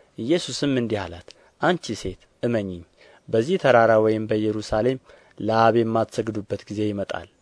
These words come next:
እናንተ ስለማታውቁት ትሰግዳላችሁ። እኛ መዳን ከአይሁድ ነውና ለምናውቀው እንሰግዳለን። ነገር ግን በእውነት የሚሰግዱ ለአብ በመንፈስና በእውነት የሚሰግዱበት ጊዜ ይመጣል፣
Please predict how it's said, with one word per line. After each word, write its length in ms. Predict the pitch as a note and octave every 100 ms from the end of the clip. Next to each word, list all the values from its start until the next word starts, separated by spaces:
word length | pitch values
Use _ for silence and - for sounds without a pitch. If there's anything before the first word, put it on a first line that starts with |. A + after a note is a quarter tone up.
| _ _ _ _ -
እናንተ 360 | C3 E3 G3+ D#3+
ስለማታውቁት 800 | C#3+ C3 B2+ B2+ - B2 A2 B2+ -
ትሰግዳላችሁ። 880 | - B2+ A2+ G2 F2+ F2+ - - G2 _ _ -
እኛ 240 | G#2 G#2+ A#2+ C#3 _ G#2
መዳን 340 | G2+ G#2+ G#2+
ከአይሁድ 360 | G#2+ G#2+ G#2+ G#2
ነውና 320 | A2+ A2 A#2+ C#3 - _ _ B2
ለምናውቀው 760 | B2+ A#2+ A2 G#2+ G2 - A2
እንሰግዳለን። 680 | A2+ - A2+ G#2+ F#2 F2 E2+ _ _ - _ -
ነገር 240 | C#3+ F3+ -
ግን 180 | C3+ D#3+
በእውነት 360 | B2 G#2+ A2 -
የሚሰግዱ 520 | A2+ A2+ - A2 A#2+ A#2+
ለአብ 300 | A#2 B2+ - _
በመንፈስና 800 | G2+ A2 A2+ A#2 - A#2 A#2 A#2
በእውነት 360 | A2+ A#2 C3
የሚሰግዱበት 720 | B2 B2 D#3+ B2+ A#2+ G#2+ G#2+ -
ጊዜ 180 | G#2+ G#2+
ይመጣል፣ 420 | G#2+ G#2+ - E2